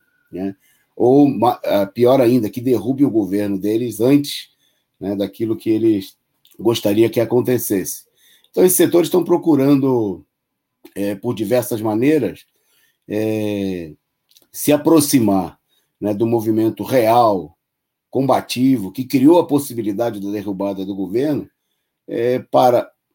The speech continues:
se por um, por um, se for possível, conter esse movimento, derro-,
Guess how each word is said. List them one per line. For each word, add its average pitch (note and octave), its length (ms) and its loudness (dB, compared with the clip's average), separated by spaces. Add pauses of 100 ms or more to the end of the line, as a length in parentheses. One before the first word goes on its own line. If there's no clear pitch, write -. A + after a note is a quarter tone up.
(120)
se - 220 -6
por F#3 180 4
um, C#3+ 220 2
por E3+ 160 2
um, D#3 200 4
se C#3+ 140 -4
for E3+ 180 2
possível, B2 680 -2
conter E3 520 2
esse C3 200 -4
movimento, A2+ 640 -6
derro-, A2 320 -8